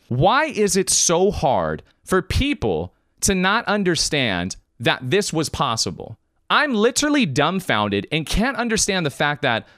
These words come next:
so many people were not actually on board or supportive of One Piece succeeding in a live adaptation. And you're One Piece fans. I'm not even a One Piece guy. And I came out here months ago and said, "This is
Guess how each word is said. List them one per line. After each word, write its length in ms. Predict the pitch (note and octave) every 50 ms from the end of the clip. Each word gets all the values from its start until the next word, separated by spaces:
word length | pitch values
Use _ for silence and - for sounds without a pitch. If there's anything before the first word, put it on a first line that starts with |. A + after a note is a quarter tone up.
| _ -
so 380 | - - - - G#3+ A3+ C4+
many 260 | C#4+ C#4+ C4+ B3 G3+
people 640 | - - - F#3 F3 - - A#2 G2 F2 F2 F#2 - _ _ _ _ _ _ -
were 160 | C#3 F#3 F#3+
not 360 | F3+ F3+ F3+ F#3 G#3 A#3+ - -
actually 500 | - E3 E3+ E3+ - - - F#3 F#3 E3+ -
on 240 | - C#3 D3 D#3+ D#3
board 460 | C3+ A2+ A2+ G#2 G#2+ B2 C#3+ F3 F#3+ -
or 160 | - E3 F3+
supportive 880 | F3+ - - E3 C3+ - - - A3+ C#4+ D4+ C#4 F3 C3+ A2 G#2 G#2+ - _ _ _ _ _ _ -
of 200 | F#3 G3 F3+ D3
One 480 | C#3+ D3 D#3+ G#3+ C#4+ E4 F4+ F#4 F4+
Piece 400 | E4 - - C4+ D4 D4 D4+ -
succeeding 840 | - - - C4 A3 - - - - D4+ D4+ D4 C4+ A3+ D#3 G2+ F#2
in 140 | - - F3
a 60 | G3
live 280 | F#3+ F#3 F3+ F#3 F#3+ E3+
adaptation. 760 | E3+ D#3+ D3+ B2+ - - C3+ B2+ A#2+ - - G2 D#2 - - - _ _ _ _ _ _ _ _ _ -
And 180 | - D4+ F4
you're 300 | F#4 F#4+ G4 G4 F#4 F#4
One 260 | F#4 G4 G4 G#4+ A4+ A#4+
Piece 320 | - B4 G#4+ D#4+ C4+ -
fans. 560 | - C4+ A#3+ G3 E3+ B2+ F#2+ D2 E2+ - - - - - - - - _
I'm 200 | - D#4+ G#4+ A#4
not 160 | A#4 G#4+ G4 F#4
even 160 | F#4 G4 G4
a 60 | G4
One 240 | F#4+ G4 G4+ G#4+ G#4+
Piece 260 | G4 E4+ E4 E4 C4+
guy. 300 | B3 B3+ G#3+ E3+ C3 G#2+ -
And 140 | - D4+ F#4
I 140 | G4 G4+ G4+
came 300 | G4+ - G#4 G4+ F#4 F#4
out 200 | F4 E4+ F4+ F4
here 140 | D4 D#4+ E4+
months 360 | E4 D#4+ E4+ F#4+ A4 A#4 E4+
ago 240 | F#4+ E4 C4 B3+ A#3
and 100 | A3 G#3
said, 320 | - C4 A#3+ E3 C3 A#2+
"This 300 | B2+ G3+ C4+ D#4+ D4 -
is 340 | - - G#3+ C4 C#4+ C4 -